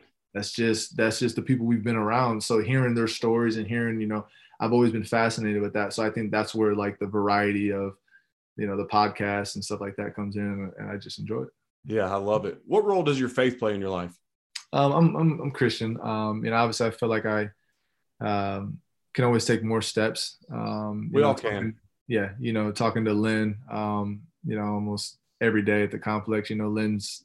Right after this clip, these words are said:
Speaker 1: trying his best to get me to, to, you know, not just dip my toe in, but kinda take the leap of faith. Um, and so I'm there, and, uh, I'm, I'm trying to, uh, to take that next step. So, yeah, that's kinda where I'm at.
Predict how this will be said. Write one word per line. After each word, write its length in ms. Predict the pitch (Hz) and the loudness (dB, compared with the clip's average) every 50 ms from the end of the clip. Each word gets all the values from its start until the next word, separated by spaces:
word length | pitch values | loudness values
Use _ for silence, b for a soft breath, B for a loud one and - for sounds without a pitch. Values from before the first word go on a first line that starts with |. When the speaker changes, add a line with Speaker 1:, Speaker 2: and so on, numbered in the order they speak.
| 143 | -6
Speaker 1:
trying 220 | - - 113 110 107 | -2 0 2 2 2
his 140 | 104 98 | 0 0
best 240 | 104 110 107 101 - - | 0 0 0 0 0 -4
to 40 | |
get 160 | 104 104 107 98 | -4 -4 -2 -2
me 100 | 113 107 | -2 -2
to, 300 | 104 - 110 104 101 101 - _ _ _ _ _ _ _ _ _ - | 0 0 0 0 0 -2 -6 _ _ _ _ _ _ _ _ _ -2
to, 160 | - 113 107 | 0 2 2
you 120 | 104 104 107 | 4 2 2
know, 260 | 104 101 101 98 101 123 - - | 2 0 -2 -2 -6 -10 -10 -4
not 260 | 120 113 113 110 110 | 0 2 2 2 2
just 160 | 107 110 98 | 0 -2 0
dip 140 | 98 123 113 | 2 2 2
my 120 | 113 107 | 2 0
toe 300 | 101 - 120 110 110 110 | 0 0 0 2 2 2
in, 160 | 110 110 113 104 | 2 0 0 0
but 320 | 104 104 101 101 98 - - _ _ | 2 2 2 2 0 -2 -6 _ _
kinda 220 | - - 110 107 104 | -4 -2 -2 -2 0
take 240 | - 113 107 110 | 0 0 -2 -2
the 60 | - 110 | -2 -2
leap 200 | 110 110 107 - | 0 0 -2 -4
of 80 | 104 - | -6 -6
faith. 360 | - 110 107 110 110 110 - - - - | -2 0 2 2 0 -2 -6 -12 -12 -8
Um, 640 | 104 107 104 104 101 101 101 101 101 101 101 104 - - - _ - - | -6 -4 -2 -2 -2 -2 -2 -4 -4 -6 -8 -12 -16 -20 -20 _ -14 -10
and 180 | - 110 107 98 | -6 -6 -6 -4
so 200 | - 113 110 107 | -2 0 2 2
I'm 200 | 104 117 131 123 | 2 2 2 2
there, 320 | 110 107 107 113 117 123 - | 2 2 2 2 0 -2 -2
and, 280 | 110 110 107 107 101 98 | -2 0 0 0 0 0
uh, 280 | 107 104 104 104 101 b b b b b b b b | 0 2 2 0 0 b b b b b b b b
I'm, 300 | - 110 113 113 113 104 - | 0 0 0 0 0 -2 -2
I'm 240 | 107 113 113 117 117 | 0 0 2 0 0
trying 360 | 120 - 131 117 117 117 113 110 | 0 2 2 4 4 4 2 2
to, 360 | - - 120 117 113 113 110 | 2 4 4 4 6 6 4
uh, 320 | 107 107 104 104 104 104 104 - _ _ _ _ _ _ _ _ _ _ _ _ _ _ - | 4 4 2 2 0 -2 -4 -8 _ _ _ _ _ _ _ _ _ _ _ _ _ _ -16
to 100 | - 113 | -4 0
take 140 | 120 120 107 | 2 2 4
that 120 | 113 107 | 4 2
next 200 | 107 104 101 - | 2 0 -2 -2
step. 300 | - - 104 98 - - | -2 -2 -2 -2 -4 -6
So, 320 | - - - 55 110 107 - _ _ _ _ _ | -4 -4 -2 -2 -4 -8 -12 _ _ _ _ _
yeah, 160 | - 55 55 55 | -10 -8 -6 -4
that's 120 | 78 110 - | -6 -6 -6
kinda 180 | - 107 104 | -6 -6 -6
where 120 | 104 104 104 | -4 -4 -4
I'm 120 | 104 107 | -4 -4
at. 120 | 107 110 | -6 -8